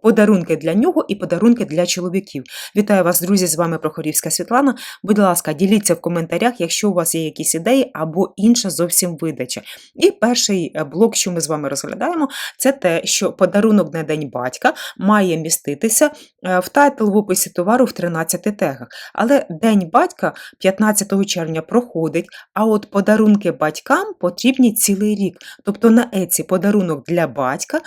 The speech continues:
це також добрий ключовий запит, який має бути і працювати на вас на протязі всього року. Тобто будь-який товар, більшість товарів, які підходять на подарунки ч-, для чоловіків, ви також можете продавати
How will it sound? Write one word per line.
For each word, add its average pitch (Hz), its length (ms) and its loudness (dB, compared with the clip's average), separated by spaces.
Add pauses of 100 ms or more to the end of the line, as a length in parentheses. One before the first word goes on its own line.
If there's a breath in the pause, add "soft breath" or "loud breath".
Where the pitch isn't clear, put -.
(180 loud breath)
це 214 140 0
також 208 400 -2
добрий 175 320 0
ключовий 170 440 -4
запит, 143 440 0
який 208 300 0
має 185 300 0
бути 156 320 0
і 143 40 -2
працювати 156 640 -2
на 143 140 -8
вас 190 320 -2
на 170 100 -8
протязі 226 420 -2
всього 202 380 -2
року. 220 280 2 (380 loud breath)
Тобто 226 320 4
будь-який 208 560 0
товар, 202 420 0
більшість 233 480 0
товарів, 208 400 -2
які 202 300 -4 (400 loud breath)
підходять 202 500 0
на 185 100 0
подарунки 185 520 0
ч-, 175 180 -10
для 170 180 0
чоловіків, 226 520 -2 (260 loud breath)
ви 214 120 0
також 240 440 -2
можете 202 440 -2
продавати 143 760 -2